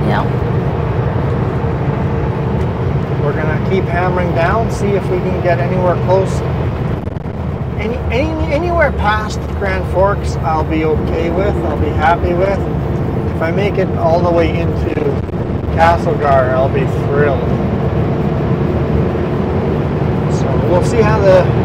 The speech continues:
Speaker 2: we'll see how tomorrow goes. We'll be back to the, the same load we had going to Vancouver again. I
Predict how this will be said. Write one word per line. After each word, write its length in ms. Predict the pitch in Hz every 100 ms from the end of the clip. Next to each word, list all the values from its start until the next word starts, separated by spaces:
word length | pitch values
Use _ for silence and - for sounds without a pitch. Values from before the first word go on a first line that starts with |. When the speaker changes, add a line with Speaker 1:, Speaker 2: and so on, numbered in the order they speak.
| - - -
Speaker 2:
we'll 120 | 254
see 140 | -
how 200 | 202 208 -
tomorrow 480 | - 190 180 175 170
goes. 480 | 170 170 196 - - - - - - - - 156
We'll 120 | 151
be 120 | 156
back 280 | 160 165 170
to 460 | 160 - 165 156
the, 380 | 151 151 151 147 - - - -
the 60 |
same 300 | - 175 180
load 220 | 180 190 180
we 80 | 170
had 380 | 180 175 170 175
going 340 | 175 175 165
to 180 | - 190
Vancouver 640 | - 120 - - 147 143
again. 380 | 135 131 135 139
I 1120 | - - - - - - - - - - -